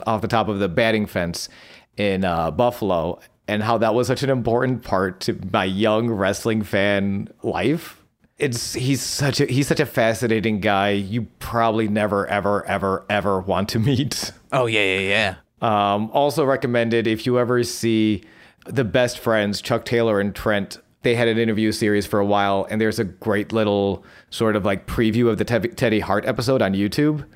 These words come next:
Speaker 1: Also, subscribe, I mean, subscribe to them. But if you wanna just catch the free, uh, it is wild. It is wild and uncomfortable and fascinating. But we, c-, but
Speaker 2: We
Speaker 1: Daivari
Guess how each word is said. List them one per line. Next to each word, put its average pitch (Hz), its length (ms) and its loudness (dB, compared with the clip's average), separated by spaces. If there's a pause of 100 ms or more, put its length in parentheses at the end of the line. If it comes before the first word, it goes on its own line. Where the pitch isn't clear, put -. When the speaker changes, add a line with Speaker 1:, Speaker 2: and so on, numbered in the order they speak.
(220)
Speaker 1:
Also, 190 240 2
subscribe, 165 640 -2
I 156 60 0
mean, 143 140 0
subscribe 139 500 0
to 113 100 0
them. 98 340 0 (360)
But 131 180 2
if 127 100 0
you 143 80 2
wanna 139 180 2
just 123 160 -2
catch 127 220 -2
the 117 100 -2
free, 117 460 0
uh, 101 300 0
it 151 100 2
is 107 220 0
wild. 82 480 -4 (480)
It 147 100 4
is 131 300 2
wild 131 720 2
and 110 160 2
uncomfortable 123 1000 0
and 98 280 -2
fascinating. 90 840 -4 (580)
But 147 100 2
we, 135 200 0
c-, - 120 -10 (300)
but 131 360 0 (280)
Speaker 2:
We 156 200 0
Speaker 1:
Daivari 127 40 -10